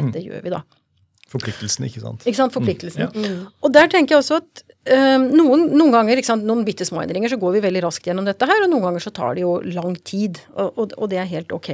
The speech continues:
Speaker 1: liksom. Det kommer også litt an på om vi, om vi, om det er store endringer, små endringer, og så er vi litt ulike også skrudd sammen da, som folk, om vi går raskt eller, eller kanskje litt, trenger litt mer tid da.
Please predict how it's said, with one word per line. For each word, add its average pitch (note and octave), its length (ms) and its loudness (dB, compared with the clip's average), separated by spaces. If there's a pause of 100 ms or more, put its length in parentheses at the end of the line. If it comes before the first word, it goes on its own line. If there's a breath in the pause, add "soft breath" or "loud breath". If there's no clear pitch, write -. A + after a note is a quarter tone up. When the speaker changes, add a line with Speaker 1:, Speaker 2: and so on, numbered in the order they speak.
(120)
Speaker 1:
liksom. F#3+ 240 -10
Det G#3 80 -10
kommer F3 240 -6
også F#3 160 -8
litt F3+ 160 -8
an D#3+ 140 -10 (100)
på F#3 140 -4 (100)
om F3 240 -10
vi, F3+ 140 -6 (260)
om F#3 240 -12
vi, - 80 -12 (160)
om F3 80 -10
det F#3 140 -10
er - 20 -10
store D4+ 300 -4
endringer, C#4 260 -6
små A#3+ 220 -8
endringer, B3+ 260 -8
og D4+ 80 -10
så - 80 -4
er F#3 80 -2
vi G3 160 -4
litt - 160 -12
ulike F#3 560 -4
også - 240 -8
skrudd F3 320 -6
sammen A3+ 240 -4
da, E4+ 140 -4
som A3 180 -12
folk, - 380 -10 (340 soft breath)
om A3+ 80 0
vi B3 160 0
går F3+ 160 2
raskt - 400 -6
eller, E3 160 -4
eller F3+ 320 -6
kanskje E3+ 320 -10
litt, - 400 -14
trenger E3 320 -6
litt D#3 160 -14
mer D#3+ 160 -12
tid - 240 -14
da. - 80 -12